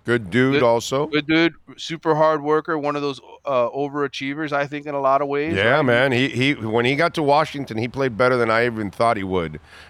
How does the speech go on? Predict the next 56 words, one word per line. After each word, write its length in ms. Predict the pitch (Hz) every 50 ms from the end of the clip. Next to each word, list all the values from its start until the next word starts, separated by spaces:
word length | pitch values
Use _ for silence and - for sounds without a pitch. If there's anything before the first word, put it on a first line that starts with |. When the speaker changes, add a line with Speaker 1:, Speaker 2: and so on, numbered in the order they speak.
| - -
Speaker 1:
at 140 | 107 101 82
the 100 | 107 110
N 100 | 110 104
F 140 | 98 - -
L 100 | 98 95
level. 240 | 98 98 95 90
You 140 | 90 95 101
are 140 | 98 95 90
right 200 | 95 98 95 90
about 280 | 90 82 87 78 69 -
that. 180 | 78 80 85
It's 140 | 95 98 -
kinda 240 | - 139 147 156 151
like 160 | 147 139 -
K 180 | - 147 143 135
J 160 | 110 135 131
Osborne. 560 | 127 123 127 127 104 101 98 101 92 90 92
Like, 200 | 92 98 92 -
he 80 | 123 139
was 180 | 156 135 -
solid 480 | - 147 151 160 160 151 139 123 117 117
here, 340 | 120 117 117 113 113 110 - - - - - - - - -
and 140 | 110 113
he 60 | 120 120
was 120 | 117 101
good, 400 | - 151 160 175 165 147 143 120
but, 160 | 104 123 113 - - _ 113 87
God, 380 | 117 117 127 143 139 117 104
he, 260 | 95 98 113 120 120 113 85 87
he 120 | 98 117
went 180 | 127 151 143 -
to 80 | -
the 140 | 110 120 117
N 80 | 123 123
F 160 | 117 - -
L, 140 | 135 147 156
and 60 | 135
he's 200 | 113 107 101 -
had 240 | 127 127 127 120 -
some 160 | - 110 104
pretty 220 | - 127 127 127
good 220 | 107 110 127 113 101
days 360 | 120 131 151 170 175 135 98
there, 240 | 101 104 95 85 80
man, 280 | 82 90 92 98 104
you 60 | 104 101
know? 320 | 107 113 123 147 160 160 - _ _ _ _ _ _ _ _ _ _ _ _ _ -
Speaker 2:
Yeah. 140 | 135 131 120 117 _ _ _
I 80 | 117 131
think 200 | 143 151 147 139
just 220 | 151 151 - -
another 240 | 151 151 147 151 147
example 400 | 139 135 143 139 139 135 139 135
of 100 | 127 113
guys 320 | 123 123 127 127 127 117 120
that, 160 | 123 117